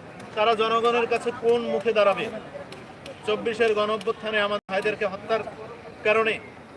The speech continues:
নাকি আপনারা দেখেছেন শাপলা চত্বরে হেফাজতের আলেমদেরকে হত্যার কারণে, নাকি পিলখানায় একটা ন্যাক্কারজনক ঘটনা ঘটানোর কারণে? এত বড় বেশ কয়েকটা ম্যাসাকার করে কোন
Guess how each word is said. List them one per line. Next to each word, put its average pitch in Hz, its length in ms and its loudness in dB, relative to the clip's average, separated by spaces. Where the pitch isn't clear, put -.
নাকি 202 360 -2
আপনারা 202 320 -2
দেখেছেন 196 380 -4
শাপলা 208 280 2
চত্বরে 196 500 -2
হেফাজতের 190 480 0
আলেমদেরকে 208 560 2
হত্যার 170 340 -6
কারণে, 151 400 -6
নাকি 214 220 -2
পিলখানায় 220 540 0
একটা 214 220 -2
ন্যাক্কারজনক 208 640 2
ঘটনা 190 300 -2
ঘটানোর 170 400 -6
কারণে? 139 260 -10
এত 254 400 2
বড় 226 260 4
বেশ 214 180 4
কয়েকটা 220 260 -4
ম্যাসাকার 220 500 2
করে 190 260 -2
কোন 226 180 0